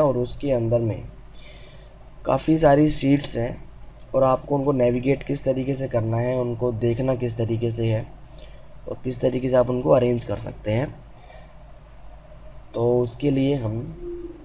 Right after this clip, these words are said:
देखते हैं कि आज हम क्या कर सकते हैं इस चीज़ के लिए। बहुत ही सिंपल सा फंडा है। जैसे कि मान लीजिए मेरे इस वर्कबुक में ट्वेंटी फ़ाइव शीट्स हैं,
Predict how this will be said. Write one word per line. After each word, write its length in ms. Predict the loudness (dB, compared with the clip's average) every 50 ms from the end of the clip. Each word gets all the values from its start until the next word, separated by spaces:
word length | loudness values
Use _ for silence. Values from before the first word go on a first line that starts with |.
| -6 -2
देखते 320 | -2 -2 -2 -2 -4 -2
हैं 120 | -2 -2 -2
कि 100 | 2 2
आज 200 | 2 2 4 2
हम 140 | 0 -2 -4 -6 -2
क्या 180 | 2 2 2 2
कर 220 | 2 0 -2 -2
सकते 340 | 0 -4 -6 -8 -4 -2 0
हैं 380 | 2 2 2 0 -2 -8 -6 -4
इस 160 | -4 -4 -4 -8 -6
चीज़ 260 | -4 -4 -4 -4 -4
के 140 | 0 0 2 2
लिए। 360 | 2 0 0 -2 -2 -2 -2 -4 -6 -8 -8 -8 -2
बहुत 240 | 0 2 2 2 0
ही 40 | -2
सिंपल 400 | -2 -2 -2 -2 2 2 2 2
सा 80 | 2 2
फंडा 280 | 0 0 0 0 0
है। 140 | 0 -2 -4 -6 -10 -16 -18 -20 -20 -20 -20 -20 -20 -20 -20 -20 -20 -20 -20 -18 -18 -12
जैसे 140 | -8 -4 -2
कि 80 | 0 0
मान 300 | 0 2 2 2 4 4
लीजिए 680 | 4 4 2 2 2 2 2 4 4 4 4 2 0 -4 -6 -16 -18 -20 -20 -20 -20 -20 -20 -20 -20 -20 -20 -18 -10 -6
मेरे 380 | -4 0 2 4 4 6 6 4
इस 140 | 4 2 2
वर्कबुक 640 | 2 2 2 2 0 -4 -6 -6 -6 -6 -6 -2
में 640 | 0 0 2 2 2 2 2 2 0 0 -2 -4 -4 -8 -14 -16 -18 -18 -18 -18 -18 -18 -18 -18 -18 -18 -20 -20 -20 -18 -18 -18 -18 -18 -18 -20 -20 -20 -20 -20 -20 -20 -18 -16 -16 -14 -14 -16 -16 -16 -16 -8 -4
ट्वेंटी 320 | 0 0 2 4 2 2
फ़ाइव 260 | 6 8 8 8 8
शीट्स 400 | 6 4 0 0 0 0 -2 -6
हैं, 320 | -6 -4 -4 -6 -10 -12